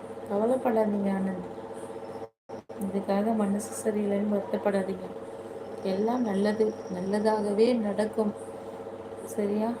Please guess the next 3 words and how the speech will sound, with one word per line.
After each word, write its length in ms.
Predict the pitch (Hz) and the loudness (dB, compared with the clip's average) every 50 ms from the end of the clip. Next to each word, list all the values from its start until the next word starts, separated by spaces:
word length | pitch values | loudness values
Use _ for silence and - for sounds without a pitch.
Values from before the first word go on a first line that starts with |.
| - - - - 196 | -8 -10 -8 -4 -2
வருத்தப்படாதீங்க 960 | 196 196 - - - 254 254 - - 233 220 214 202 196 196 190 190 190 185 185 185 | -2 -2 -2 2 2 2 2 4 4 4 6 6 4 4 2 0 0 0 -2 -2 -4
ஆனந்த். 300 | 185 180 180 180 180 - - - - - - - - - - - - - - - - - 202 | -4 -4 -6 -6 -6 -8 -10 -10 -10 -10 -10 -10 -10 -10 -10 -10 -10 -10 -10 -10 -4 0 2
வருத்தப்படாத 1120 | 214 220 226 220 - - 294 277 - - - - - 262 247 247 240 240 240 240 247 262 | 4 4 2 0 2 2 2 2 2 -2 -2 4 4 6 8 8 8 8 6 6 6 6